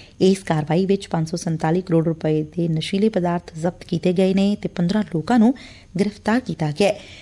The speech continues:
ਇੱਕ ਸੋਸ਼ਲ ਮੀਡੀਆ ਪੋਸਟ ਵਿੱਚ ਐਨ ਸੀ ਬੀ ਨੂੰ ਵਧਾਈ ਦਿੰਦਿਆਂ ਅਮਿਤ ਸ਼ਾਹ ਨੇ ਕਿਹਾ ਕਿ ਭਾਰਤ ਨਸ਼ੀਲੇ ਪਦਾਰਥਾਂ ਦੀ ਤਸਕਰੀ ਤੇ ਤੇਜ਼ੀ ਨਾਲ ਕਾਰਵਾਈ ਕਰ ਰਿਹਾ ਹੈ।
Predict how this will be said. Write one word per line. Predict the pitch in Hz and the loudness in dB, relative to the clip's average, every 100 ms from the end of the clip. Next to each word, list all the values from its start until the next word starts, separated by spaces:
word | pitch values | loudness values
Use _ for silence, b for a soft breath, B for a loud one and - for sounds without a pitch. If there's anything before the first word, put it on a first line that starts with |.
| B B | B B
ਇੱਕ | 240 | -2
ਸੋਸ਼ਲ | - 254 285 | 0 0 2
ਮੀਡੀਆ | 277 277 294 | 4 4 2
ਪੋਸਟ | 240 226 - | 0 -2 0
ਵਿੱਚ | 240 233 - | -2 -2 -4
ਐਨ | 196 | -4
ਸੀ | 196 226 | -4 -4
ਬੀ | 214 214 | -2 -2
ਨੂੰ | 220 | -2
ਵਧਾਈ | 220 185 160 | -2 -2 -4
ਦਿੰਦਿਆਂ | 170 160 180 208 240 B B B B B - - | -4 -4 -2 -4 -6 B B B B B -20 -2
ਅਮਿਤ | 220 233 254 | 4 4 4
ਸ਼ਾਹ | 254 247 | 2 2
ਨੇ | |
ਕਿਹਾ | 254 233 247 | 2 0 -2
ਕਿ | 269 233 | -6 -4
ਭਾਰਤ | 240 208 202 220 | -2 -2 -2 -2
ਨਸ਼ੀਲੇ | 196 - 180 | -2 -2 -4
ਪਦਾਰਥਾਂ | 180 165 160 180 | -2 -2 -2 -2
ਦੀ | 190 | -4
ਤਸਕਰੀ | 190 165 - 196 | -2 -6 -4 -4
ਤੇ | 190 196 - | -2 -4 -2
ਤੇਜ਼ੀ | 208 202 240 | -2 0 2
ਨਾਲ | 247 | 2
ਕਾਰਵਾਈ | 247 160 151 165 | 0 -2 0 -2
ਕਰ | - 160 170 | -2 -2 2
ਰਿਹਾ | |
ਹੈ। | 214 | 2